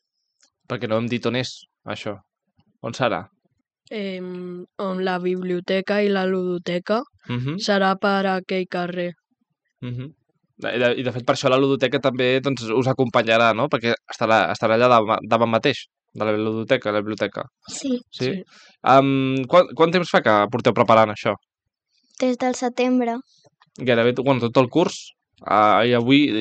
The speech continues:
Speaker 1: i aquest dissabte, doncs, és la, el final.
Speaker 3: Sí.
Speaker 2: Sí.
Speaker 1: Tot llest? Queda alguna cosa per,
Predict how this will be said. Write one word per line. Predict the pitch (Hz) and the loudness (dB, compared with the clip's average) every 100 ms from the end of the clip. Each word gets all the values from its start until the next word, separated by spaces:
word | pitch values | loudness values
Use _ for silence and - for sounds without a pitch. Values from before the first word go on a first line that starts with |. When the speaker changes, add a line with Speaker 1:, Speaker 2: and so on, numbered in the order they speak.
| 90 104 | -2 -2
Speaker 1:
i | |
aquest | 113 - 120 | -2 -2 -2
dissabte, | 131 131 147 | 0 2 4
doncs, | 139 - - | 2 0 -4
és | 113 110 | -4 0
la, | 127 117 107 101 92 90 87 87 | 2 4 4 0 -2 -6 -12 -6
el | - 117 | -2 -2
final. | 123 123 104 - _ _ _ _ _ _ | 2 4 2 0 _ _ _ _ _ _
Speaker 3:
Sí. | - - 262 | -10 -4 -2
Speaker 2:
Sí. | 196 - _ _ _ _ | -4 -8 _ _ _ _
Speaker 1:
Tot | 151 151 | 0 4
llest? | 143 185 - - 160 _ _ _ _ _ _ - | 4 2 -2 -18 -20 _ _ _ _ _ _ 2
Queda | 160 | 4
alguna | 160 151 | 4 2
cosa | 135 135 | 2 2
per, | 123 131 123 117 113 | 4 4 6 6 4